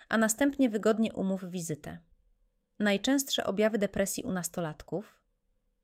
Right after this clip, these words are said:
przewlekły smutek i poczucie beznadziei, wycofanie z życia towarzyskiego, nagłe zmiany nastroju, od zobojętnienia po napady złości, problemy z koncentracją i spadek wyników w nauce,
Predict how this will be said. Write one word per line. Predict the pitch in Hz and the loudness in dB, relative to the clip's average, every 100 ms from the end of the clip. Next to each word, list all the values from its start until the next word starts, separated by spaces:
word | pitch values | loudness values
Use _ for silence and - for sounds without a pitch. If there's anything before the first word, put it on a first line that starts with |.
| _ | _
przewlekły | - 202 196 202 175 | -4 -2 0 -2 -4
smutek | - 220 247 254 - | -2 -2 0 -4 -6
i | |
poczucie | - 180 190 180 | -10 -8 -6 -4
beznadziei, | 170 170 175 165 156 156 170 _ _ _ _ _ _ _ _ | -4 -4 -6 -4 -6 -8 -12 _ _ _ _ _ _ _ _
wycofanie | 185 190 196 180 208 208 | -4 -2 -2 -2 0 0
z | 196 | -2
życia | 190 208 208 | -4 -4 -4
towarzyskiego, | 190 190 190 - - 214 175 185 _ _ _ _ _ _ _ _ | -4 -4 -4 -6 -6 -2 -2 -2 _ _ _ _ _ _ _ _
nagłe | 202 226 254 226 | 2 4 4 4
zmiany | 214 202 | 2 0
nastroju, | 190 185 - 170 160 175 247 _ _ _ | -4 -6 -6 -6 -6 -8 -12 _ _ _
od | - 180 | -8 -6
zobojętnienia | 180 196 196 190 180 220 233 233 | -2 0 0 0 -2 -2 0 -2
po | 220 | -2
napady | 190 185 190 185 | -6 -4 -4 -4
złości, | 175 165 - - 180 _ _ _ _ _ _ | -4 -6 -8 -12 -12 _ _ _ _ _ _
problemy | 196 190 220 247 | -2 4 4 4
z | - | 2
koncentracją | 220 214 202 - 196 - 202 | 0 0 -2 -2 -4 -2 -6
i | - | -8
spadek | - 196 196 180 | -6 -2 -2 -4
wyników | 185 180 - 175 | -8 -8 -8 -10
w | 170 | -8
nauce, | 170 165 - 165 | -6 -6 -8 -8